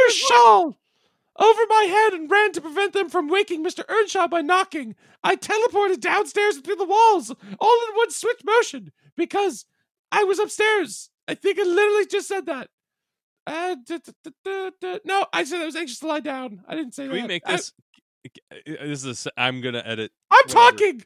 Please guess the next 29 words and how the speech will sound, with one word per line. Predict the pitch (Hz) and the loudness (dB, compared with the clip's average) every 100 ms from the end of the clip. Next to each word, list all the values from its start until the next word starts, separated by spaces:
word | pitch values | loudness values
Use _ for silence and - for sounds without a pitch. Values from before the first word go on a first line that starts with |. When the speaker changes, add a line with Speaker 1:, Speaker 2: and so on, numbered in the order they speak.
| _ _ _ | _ _ _
Speaker 1:
Can | - | 0
Speaker 2:
But | 330 | 2
Speaker 1:
you | 156 | 4
Speaker 2:
I | |
wanna, | - 214 | 6 6
Speaker 1:
please | 226 - | 6 4
Speaker 2:
I | |
wanna | 208 | 0
Speaker 1:
not | 202 | 0
Speaker 2:
interject. | 196 156 151 139 139 | -2 -4 -4 -4 -4
I | |
wanna | 151 175 | -6 -4
interject. | 151 120 131 - | -6 -6 -8 -8
Should | 147 | -10
we | |
make | 196 202 | -8 -10
this, | 330 | -8
like, | 202 180 | -8 -8
into, | 156 160 | -8 -6
like, | 127 | -6
a | 98 | -6
Hogwarts, | - 120 120 127 123 - | -6 -6 -6 -8 -8 -8
like, | 120 104 - | -12 -12 -14
into | 127 143 | -12 -8
a | 110 | -8
Harry | 117 117 | -8 -10
Potter | - 120 120 | -8 -8 -8
fanfic? | 101 92 101 - 120 - _ _ | -12 -16 -16 -10 -10 -10 _ _
Like, | 117 | -16